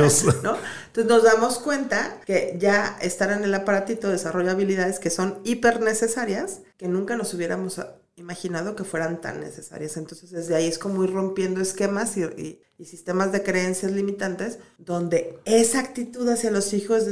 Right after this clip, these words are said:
Speaker 2: decir, date, ¿qué necesitas? Lo que quieras. No, pero es que a mí me gu-, pues,
Speaker 1: Claro.
Speaker 2: todo es perfecto, nada más que no es, nuestros juicios nos hacen darnos cuenta que eso está mal.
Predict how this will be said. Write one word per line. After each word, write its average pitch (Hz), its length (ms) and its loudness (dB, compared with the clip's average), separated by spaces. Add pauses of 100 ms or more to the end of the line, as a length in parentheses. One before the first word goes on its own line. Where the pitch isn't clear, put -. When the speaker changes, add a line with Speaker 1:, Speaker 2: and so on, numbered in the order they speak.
(100)
Speaker 2:
decir, 190 240 -8 (100)
date, 180 680 -4
¿qué 233 160 2
necesitas? 247 800 -2 (300)
Lo 185 420 4
que 175 160 -4
quieras. 220 380 0
No, 269 320 0
pero 254 140 6
es 240 120 2
que 254 80 -2
a - 20 0
mí 240 120 2
me 233 120 2
gu-, 226 300 4
pues, 147 200 2 (380)
Speaker 1:
Claro. 98 520 4
Speaker 2:
todo 214 280 8
es 214 160 4
perfecto, 202 600 -4
nada 180 100 -2
más 180 180 -2
que 190 120 0
no 196 120 2
es, 269 260 0 (260)
nuestros 190 600 2
juicios 277 920 4 (260)
nos 190 220 -2
hacen 202 500 -2
darnos 185 340 -8
cuenta 165 600 -12 (100)
que - 240 -10
eso 160 380 -8
está 151 180 -14
mal. - 160 -20